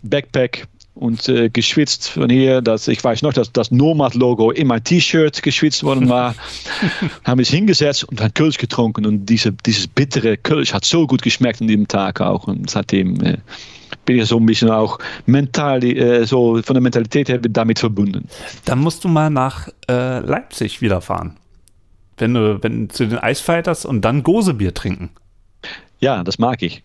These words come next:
Speaker 2: Da gibt's eine ganz tolle Brauerei, die Brauerei Bayerischer Bahnhof.
Speaker 1: Das sagt mir dann nichts.
Speaker 2: Ja.
Speaker 1: Von der
Speaker 2: Hat
Speaker 1: Name her.
Speaker 2: jetzt sofort aufschreiben und dann sofort, äh, in den Eventkalender schreiben. Bayerischer Bahnhof. Die brauen ihr eigenes Bier,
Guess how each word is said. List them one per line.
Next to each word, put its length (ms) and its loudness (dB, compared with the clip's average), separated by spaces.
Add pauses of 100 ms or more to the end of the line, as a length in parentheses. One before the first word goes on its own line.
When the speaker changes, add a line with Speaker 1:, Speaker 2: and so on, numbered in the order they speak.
Speaker 2:
Da 100 0
gibt's 260 -2
eine 100 2
ganz 280 -2
tolle 240 0
Brauerei, 500 0
die 140 0
Brauerei 540 2
Bayerischer 500 -2
Bahnhof. 500 -2 (840)
Speaker 1:
Das 140 -2
sagt 180 -4
mir 80 -4
dann 160 -4
nichts. 340 -12
Speaker 2:
Ja. 260 -2 (380)
Speaker 1:
Von 120 -2
der 80 0
Speaker 2:
Hat 60 -2
Speaker 1:
Name 180 -2
her. 140 -2
Speaker 2:
jetzt 200 0
sofort 320 0
aufschreiben 540 -2
und 180 -4
dann 280 0
sofort, 480 -2
äh, 360 2 (160)
in 160 0
den 160 0
Eventkalender 680 0
schreiben. 380 -6 (300)
Bayerischer 380 -2
Bahnhof. 400 -4
Die 120 -8
brauen 300 0
ihr 100 0
eigenes 320 -2
Bier, 300 -4